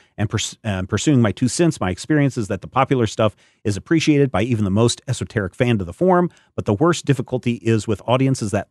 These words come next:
lack appreciation, appreciation beyond the genre marketed to them. Ditko pointed out the difference between childish consumption for p-,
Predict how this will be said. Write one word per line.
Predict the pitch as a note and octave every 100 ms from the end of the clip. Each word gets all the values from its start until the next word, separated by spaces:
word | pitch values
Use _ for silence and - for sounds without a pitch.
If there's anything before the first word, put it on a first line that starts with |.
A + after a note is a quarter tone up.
| -
lack | A#2 - -
appreciation, | - C#3 - A#2 G#2+ - -
appreciation | G#2 - F3 C3+ A#2+ B2
beyond | G2+ G2+ A#2+ A2+
the | G2
genre | G2+ A#2+ C#3+ D3+ C#3+ _ -
marketed | G#2+ A#2+ B2 G#2+
to | - D3+
them. | G2 - _ _ _ _
Ditko | G2+ G3 - A#2+ E2+
pointed | D3+ D3 A#2
out | A#2+ C3+
the | G#2+
difference | A2 C3+ C3
between | - G2+ A2
childish | G2+ - D#3+ E3 D3+
consumption | - C3 C#3+ C#3 D3 C#3 - -
for | G#2
p-, | -